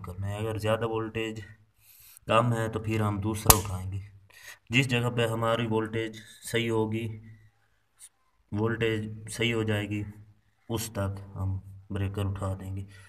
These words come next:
ये पांच ब्रेकरों तक इसके point हैं। तो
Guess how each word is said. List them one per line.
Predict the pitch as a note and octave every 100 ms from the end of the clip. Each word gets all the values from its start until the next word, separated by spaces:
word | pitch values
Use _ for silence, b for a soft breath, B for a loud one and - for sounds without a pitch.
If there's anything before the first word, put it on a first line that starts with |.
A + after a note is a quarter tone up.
| B -
ये | G2 G2+
पांच | A2+ A2+
ब्रेकरों | G#2 G#2+ G2+ G2+ G2+
तक | G2 G#2
इसके | - A2
point | G2+ F#2+ F#2+ G2+
हैं। | B2 - - _ _ _ b b b b b _ _ _ _ - - - - - -
तो | G#2+